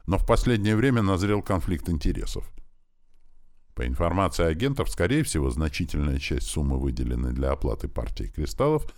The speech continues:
осела на собственном счету промежуточного звена, и продавец остался недоволен.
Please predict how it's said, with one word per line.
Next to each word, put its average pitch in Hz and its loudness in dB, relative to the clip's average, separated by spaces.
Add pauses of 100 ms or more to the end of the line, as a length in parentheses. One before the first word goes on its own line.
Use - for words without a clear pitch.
(220)
осела 156 2
на 104 2
собственном 95 0
счету - -4
промежуточного 98 0
звена, 87 -2 (520)
и - -2
продавец 113 6
остался 87 2
недоволен. 67 -2